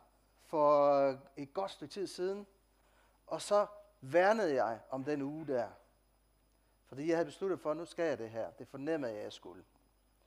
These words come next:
Jeg tænkte ikke så meget over det. Jeg holdt den sådan, øh, åben. Jeg værnede om den. Men jeg havde ikke meldt mig til.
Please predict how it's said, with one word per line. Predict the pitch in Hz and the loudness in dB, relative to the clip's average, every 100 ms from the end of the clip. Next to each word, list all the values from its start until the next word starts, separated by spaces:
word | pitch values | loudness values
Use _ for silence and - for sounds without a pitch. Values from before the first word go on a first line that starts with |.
| _ _ - - - _ _ | _ _ -20 -20 -20 _ _
Jeg | 139 | -6
tænkte | 139 247 202 | 2 2 2
ikke | 190 | 0
så | |
meget | 175 185 180 | 4 8 8
over | 190 139 | 6 4
det. | 120 - _ _ _ _ _ _ | -2 -10 _ _ _ _ _ _
Jeg | 135 | -2
holdt | 147 170 170 | 4 4 4
den | 156 | -2
sådan, | 220 220 160 | 4 4 4
øh, | 156 147 147 | 2 4 2
åben. | 180 196 240 151 135 | 4 4 4 0 -4
Jeg | 131 120 | -4 2
værnede | 170 233 240 | 6 6 6
om | 202 208 | 4 2
den. | 131 113 - _ _ _ _ | -8 -14 -16 _ _ _ _
Men | 131 156 | 0 4
jeg | 160 | 4
havde | 160 | 4
ikke | 170 | 0
meldt | 160 143 | -2 -4
mig | 135 | -4
til. | 127 165 | -6 -8